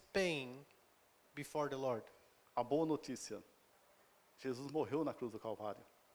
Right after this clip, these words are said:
Speaker 1: And, uh, the good news for you is that Jesus died on that cross.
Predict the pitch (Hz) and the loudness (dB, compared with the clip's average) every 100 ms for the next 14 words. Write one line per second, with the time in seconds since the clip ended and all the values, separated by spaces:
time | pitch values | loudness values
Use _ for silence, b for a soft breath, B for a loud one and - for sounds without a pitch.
0 | - 139 147 143 127 - - - 139 143 | -12 -8 -8 -10 -16 -20 -20 -6 -2 -2
1 | 139 - - - 139 170 175 170 165 156 | -2 -8 -14 -10 -4 -2 0 -2 -2 -4
2 | 135 131 135 - - 135 123 135 135 127 | -2 -2 -2 -6 -4 -4 -4 -4 -4 -4
3 | - 143 143 131 127 117 - 113 101 - | -2 0 0 0 -4 -4 -6 -6 -6 -8
4 | - - | -14 -16